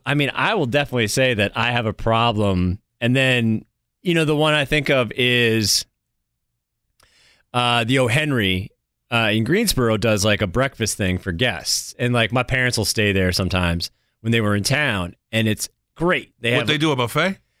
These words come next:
Speaker 1: Yeah, it's like a little mini buffet.
Speaker 2: You don't, you don't do the room service when you stay there? You don't
Speaker 1: No,
Speaker 2: do the
Speaker 1: no, no, this is, that, this was our thing, 'cause we would come and, and see them, and then we would all get breakfast together.
Speaker 2: Huh.
Speaker 1: But I'll be like, "I'll have the eggs, and I'll have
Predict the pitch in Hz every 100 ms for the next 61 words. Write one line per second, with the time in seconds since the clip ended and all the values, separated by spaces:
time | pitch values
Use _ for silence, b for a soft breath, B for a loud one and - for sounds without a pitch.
0 | _ 262 269 196 233 226 220 233 220 214
1 | 214 202 202 285 214 220 180 175 190 190
2 | 180 208 196 175 170 190 214 190 214 208
3 | 196 - - 202 202 165 202 202 208 190
4 | 170 175 135 147 208 165 170 175 180 175
5 | 147 175 - 170 185 214 190 170 165 151
6 | 90 - 147 117 131 143 147 143 135 131
7 | 127 123 127 117 - 147 135 131 123 117
8 | 110 113 123 123 117 117 104 123 156 117
9 | - 90 85 76 65 233 117 135 131 147
10 | 135 131 113 127 82 80 90 85 87 -
11 | - 202 196 196 - 101 87 87 82 80